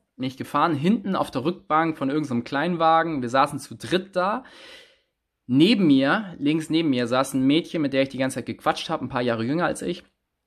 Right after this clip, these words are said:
Und wir haben so aus unserem Leben erzählt, bliblablub. Und irgendwann sagt sie, "Sag mal, wie alt bist du denn eigentlich?" Und ich sagte, Ja, keine Ahnung, ich weiß nicht, wie alt ich war, fünfundzwanzig oder so. Ich so, "Ach so, ich bin zwanzig."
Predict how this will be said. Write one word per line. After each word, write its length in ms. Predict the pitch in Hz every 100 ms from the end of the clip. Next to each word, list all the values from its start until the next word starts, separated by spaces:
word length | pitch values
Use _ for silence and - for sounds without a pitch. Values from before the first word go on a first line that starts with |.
| _ _ _ _ -
Und 160 | 123 127
wir 100 | 143
haben 80 | 151
so 220 | 135 110
aus 140 | 104
unserem 240 | 107 95 92
Leben 240 | 165 180
erzählt, 420 | 143 139 135 120
bliblablub. 600 | 110 131 110 104 175 196 - - - _ -
Und 260 | 123 123
irgendwann 280 | 139 139 139
sagt 160 | 131 -
sie, 100 | 107
"Sag 160 | 113
mal, 160 | 135 113
wie 140 | 120
alt 200 | 135 131
bist 240 | 170 - 320
du 40 |
denn 120 | 123
eigentlich?" 520 | 85 87 87 85 - _ _ -
Und 80 | 104
ich 60 |
sagte, 220 | 135 127 117
Ja, 260 | 117 139
keine 280 | 135 120 120
Ahnung, 160 | 82 80
ich 140 | -
weiß 140 | 95
nicht, 100 | 95
wie 60 | 78
alt 120 | 71
ich 100 | 87
war, 300 | 85 80 73
fünfundzwanzig 580 | - 120 101 110 92 82
oder 140 | 80
so. 240 | 80 80 - _
Ich 80 | -
so, 80 | -
"Ach 120 | -
so, 600 | - - 147 208 82 - _ _ _ _ -
ich 160 | 135
bin 160 | - 123
zwanzig." 800 | - 107 123 196 98 80 -